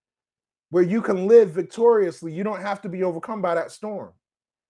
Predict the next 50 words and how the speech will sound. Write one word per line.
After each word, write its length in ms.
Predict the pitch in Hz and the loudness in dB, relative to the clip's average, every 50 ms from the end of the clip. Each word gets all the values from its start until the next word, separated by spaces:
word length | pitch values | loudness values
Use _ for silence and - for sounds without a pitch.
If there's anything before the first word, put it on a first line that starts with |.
| _ _ _ _ _ _ _ _ _ _ _ _ _ _ _ 139 131 _ - | _ _ _ _ _ _ _ _ _ _ _ _ _ _ _ -20 -16 _ 2
But 180 | 220 208 - | 2 2 4
if 160 | 196 180 - - | 2 0 0 -2
you 140 | 165 180 | -6 -6
stay 300 | - - - - 220 220 | -6 -6 -2 0 2 2
out 160 | 220 202 196 190 | 2 2 2 0
of 80 | 170 | 0
the 40 | 175 | 0
word, 420 | 165 202 240 247 226 202 180 - - | 4 6 8 8 8 8 6 2 -2
if 160 | 170 156 135 | -6 -8 -6
you 180 | 175 233 247 247 | -8 -8 -8 -6
just 300 | 202 233 208 196 160 147 | -4 -2 -2 -2 -2 -6
worry 560 | 143 139 147 185 214 226 214 190 165 165 165 - | -14 -8 -4 -4 -2 0 -2 -2 -2 -6 -8 -8
and 120 | 170 165 156 | -10 -10 -10
try 220 | - 220 190 170 | -8 -8 -8 -8
to 60 | 165 | -8
figure 340 | 160 - - 185 170 170 170 | -10 -8 -8 -6 -4 -2 -2
it 60 | 170 | -2
out 200 | 170 165 147 135 | -4 -4 -6 -8
on 100 | 165 160 | -10 -12
your 260 | 156 147 135 127 - 175 | -10 -10 -10 -10 -8 -8
own, 420 | 202 226 220 202 170 156 160 196 202 _ _ _ _ - | -8 -6 -6 -6 -8 -8 -10 -14 _ _ _ _ _ -12
apart 340 | 165 165 - 196 185 190 - | -12 -8 -4 -4 -4 -4 -6
from 140 | - 170 160 | -12 -12 -10
the 60 | 151 | -4
word 240 | 156 202 247 262 226 | 0 0 2 2 0
of 80 | 170 | -2
God, 340 | 156 151 143 135 139 143 - _ _ _ _ _ - | -4 -4 -4 -6 -6 -8 -12 _ _ _ _ _ -6
then 160 | 185 190 190 | -4 -4 -2
you'll 180 | 196 208 208 202 | -2 -4 -4 -4
never 320 | 202 208 220 226 226 226 | -4 -4 -4 -4 -4 -4
be 160 | 190 202 202 | -6 -4 -2
able 180 | 202 190 185 190 | -2 -2 -2 -4
to 60 | 190 | -8
see 240 | 185 - - 294 254 | -8 -10 -12 -10 -8
the 80 | 240 214 | -8 -6
way 220 | 180 180 170 156 | -4 -4 -4 -4
out. 80 | 131 156 | -4 -4
You'll 120 | 190 185 - - | -4 -6 -4 -4
always 400 | 160 175 190 196 208 208 214 185 | -2 -2 -2 0 -2 -4 -4 -6
be 160 | - 226 214 | -10 -12 -12
confused, 500 | - 247 220 - - 208 220 214 208 170 - | -10 -10 -12 -12 -12 -10 -10 -10 -10 -10 -6
always 280 | 185 202 214 226 202 196 | -6 -4 -4 -4 -6 -8
in 100 | 196 180 | -10 -10
a 40 | |
fog, 560 | - - - 202 185 156 143 151 165 190 185 - _ _ _ _ _ _ _ _ _ _ _ _ _ _ _ _ _ - | -12 -8 -4 -4 -2 -2 -4 -4 -8 -10 -12 -14 _ _ _ _ _ _ _ _ _ _ _ _ _ _ _ _ _ -4
you 100 | 170 175 | -2 -2
know, 120 | 180 170 | -2 -2
because 320 | 156 180 - - 196 170 175 | -6 -8 -4 -4 -4 -4 -4
you 60 | 190 | -8
can't. 260 | - 214 196 196 - | -6 -6 -6 -6 -8